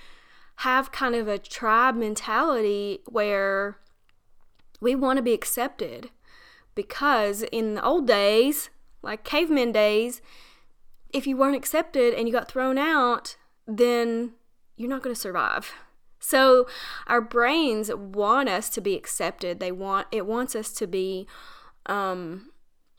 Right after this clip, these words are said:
be able to fit in, right? So you're not a caveman.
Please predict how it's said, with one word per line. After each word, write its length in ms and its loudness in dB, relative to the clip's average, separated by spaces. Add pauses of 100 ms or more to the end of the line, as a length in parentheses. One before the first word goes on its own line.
(140)
be 120 -2
able 140 2
to 60 2
fit 240 -4
in, 340 -10
right? 440 2
So 640 2 (640)
you're 120 -2
not 140 2
a 40 -2
caveman. 720 -2